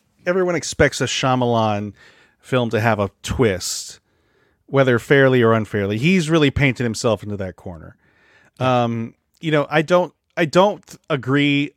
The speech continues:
I agree with you that it's not a twist. It's just the answer to the movie. Like, it's just, this is what the,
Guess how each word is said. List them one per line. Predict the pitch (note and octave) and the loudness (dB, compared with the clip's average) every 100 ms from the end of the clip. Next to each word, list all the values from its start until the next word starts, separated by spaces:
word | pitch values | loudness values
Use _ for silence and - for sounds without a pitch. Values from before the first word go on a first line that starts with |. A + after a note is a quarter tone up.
| - | -6
I | E3 | -2
agree | E3+ D3+ C#3+ E3+ F#3 | 0 0 0 0 2
with | D#3 | 0
you | C#3+ D3 | 0 0
that | C3 | 0
it's | B2 - | -4 -2
not | C3+ B2+ G#2 | 0 0 0
a | A2 | -8
twist. | - B2+ B2+ E3 - - | -6 0 0 0 -6 -10
It's | A2 - | -12 -4
just | C#3+ B2 - - - _ _ _ | 0 0 -2 -8 -16 _ _ _
the | - A#2 - | -6 -6 -2
answer | A2+ A2 - A#2+ D3 - | -2 -2 -2 -2 -2 -4
to | A#2 | -4
the | |
movie. | G2+ G#2+ B2 C#3 - _ _ _ _ _ | 0 -2 0 -4 -6 _ _ _ _ _
Like, | A#2 | -2
it's | A2+ - | -2 -2
just, | C3 A2 B2+ | -2 -2 0
this | B2 | -2
is | A#2+ G#2+ | -2 0
what | A2 A2 | 0 0
the, | - G#2 F#2+ | 0 0 -2